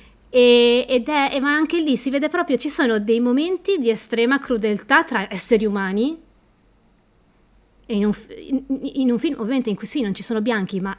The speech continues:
estrema crudeltà tra esseri umani, e momenti di estrema... Eh, sens-, estremo senso di comunità, di aiuto.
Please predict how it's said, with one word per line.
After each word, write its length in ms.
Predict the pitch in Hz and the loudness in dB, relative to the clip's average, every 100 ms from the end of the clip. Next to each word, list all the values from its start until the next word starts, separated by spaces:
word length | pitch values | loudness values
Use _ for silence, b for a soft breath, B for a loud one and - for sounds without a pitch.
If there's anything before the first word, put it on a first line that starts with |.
| _ _ - - | _ _ -20 -14
estrema 280 | - 262 226 | -6 -2 0
crudeltà 240 | 220 214 | 2 0
tra 80 | 208 | 0
esseri 240 | 202 - 240 | -2 0 2
umani, 360 | 214 214 330 320 B - | 2 2 0 -4 B -8
e 120 | 294 | -4
momenti 560 | 349 330 359 392 403 277 | -2 -2 -2 0 0 0
di 360 | 269 320 359 B B B | 2 2 0 B B B
estrema... 840 | 269 269 - 311 330 330 320 330 320 B B B | -6 -4 -4 -2 0 2 2 0 -6 B B B
Eh, 460 | 269 269 262 262 262 | -6 -4 -4 -4 -2
sens-, 320 | 349 349 - | 0 0 -2
estremo 240 | 277 330 | -4 -4
senso 280 | 285 339 302 | 0 0 0
di 100 | 294 | -2
comunità, 580 | 311 294 294 - 302 247 | 2 2 2 4 6 6
di 140 | 233 | 4
aiuto. 680 | 233 240 277 226 - 196 202 | 2 2 2 0 0 -2 -4